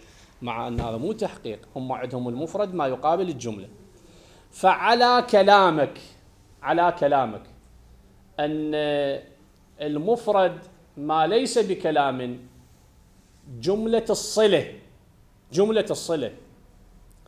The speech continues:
يصح السكوت عليها يا لا؟ مع أنها جملة، هاي توصف بالفصاحة يوم ما توصف؟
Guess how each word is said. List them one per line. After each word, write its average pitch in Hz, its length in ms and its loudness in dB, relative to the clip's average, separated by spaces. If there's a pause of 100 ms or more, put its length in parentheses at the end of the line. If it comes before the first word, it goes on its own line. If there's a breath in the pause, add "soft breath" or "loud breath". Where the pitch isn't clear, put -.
(160)
يصح 139 300 -4
السكوت 180 440 -4
عليها 190 360 -2
يا 160 140 0
لا؟ 123 180 -6 (760)
مع 123 180 -8
أنها 139 240 -2
جملة، 139 340 -4
هاي 123 60 -2
توصف 180 280 -4
بالفصاحة 202 500 -2
يوم 180 160 -2
ما 175 80 0
توصف؟ 143 320 -6